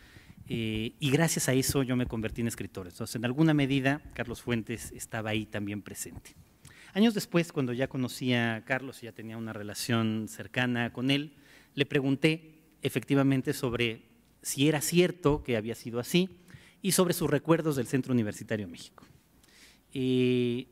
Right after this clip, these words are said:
él me confirmó que en efecto había participado en el concurso y que en efecto había ganado los primeros lugares. Y sin embargo, su recuerdo del Centro Universitario México no era particularmente bueno, no era particularmente feliz. De hecho,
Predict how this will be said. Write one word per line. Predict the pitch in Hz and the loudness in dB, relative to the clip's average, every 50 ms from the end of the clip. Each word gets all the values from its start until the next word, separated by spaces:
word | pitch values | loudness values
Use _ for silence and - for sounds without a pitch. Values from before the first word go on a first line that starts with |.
| _ - | _ 2
él | 185 185 | 4 4
me | 196 196 | 4 4
confirmó | - 170 151 - 151 139 151 151 156 180 175 | 4 2 2 2 2 2 4 2 2 0 2
que | - 143 123 | 0 0 0
en | 117 117 | 0 -4
efecto | 110 - - 151 147 - - 147 143 156 180 165 | -6 0 0 0 0 0 0 2 2 2 0 -4
había | 123 113 120 113 | -6 -6 -6 -6
participado | - 117 - - - - 110 - 117 117 110 110 113 113 110 | -6 -10 -10 -10 -12 -12 -4 0 0 2 2 2 2 2 2
en | 110 113 | 2 0
el | 113 | 0
concurso | 113 139 143 143 - 214 208 - - 208 190 | 2 2 2 2 2 0 2 4 4 4 4
y | - | 2
que | - 143 | 0 -2
en | 127 | -4
efecto | 120 - 147 135 - 143 | 0 0 -2 0 2 2
había | 123 127 123 | 2 2 2
ganado | 113 113 113 120 123 117 120 120 | 2 2 2 2 2 0 0 -2
los | 107 - - | -4 -4 -6
primeros | - - 107 107 113 113 110 110 107 104 - - 110 | -8 -8 -6 -4 -2 -2 -2 -2 -2 -6 -6 -10 -10
lugares. | 101 98 92 - - - - - - - - - _ _ - _ - - - - - - - - - - - | -10 -10 -8 -10 -10 -12 -12 -12 -14 -14 -14 -14 _ _ -20 _ -20 -20 -20 -20 -20 -20 -20 -20 -20 -12 -6
Y | 190 180 175 175 180 180 175 175 175 175 170 170 160 | -2 0 2 4 4 4 4 4 4 2 0 0 -2
sin | - - 180 | 0 4 4
embargo, | 180 180 214 208 190 196 | 6 6 4 2 2 6
su | - - - | 8 8 8
recuerdo | 170 170 - 190 196 190 185 196 | 8 2 2 4 4 4 4 2
del | 180 165 | 0 0
Centro | 147 - 175 165 165 | 0 -2 -2 0 2
Universitario | 165 156 139 123 - 156 139 - 160 156 147 | 4 4 4 2 -2 -4 0 2 4 4 6
México | 147 151 - 147 135 - 139 | 4 4 2 -2 -2 2 4
no | 135 143 151 156 | 6 6 6 6
era | 156 156 151 151 143 | 4 4 2 2 0
particularmente | - 131 123 - - 120 - - 120 123 117 120 123 123 113 - - 123 120 117 | 0 -4 -4 -4 -8 -10 -4 -2 0 0 0 0 -4 -4 -4 -4 -2 0 0 0
bueno, | 110 110 113 117 113 101 92 85 82 - - _ | -2 0 2 2 2 0 -2 -8 -12 -16 -18 _
no | - 117 123 131 | -2 2 4 4
era | 135 135 131 127 | 4 4 2 0
particularmente | - 123 110 - - 110 - 113 113 113 110 120 117 110 - 120 | -2 -4 -6 -6 -8 -6 -4 -4 -4 -2 -2 -2 -2 -2 -4 -8
feliz. | - - 107 98 98 90 - - | -10 -10 -10 -10 -10 -12 -14 -8
De | - 110 | -2 -2
hecho, | 117 113 - - 131 131 | -2 -2 0 0 0 0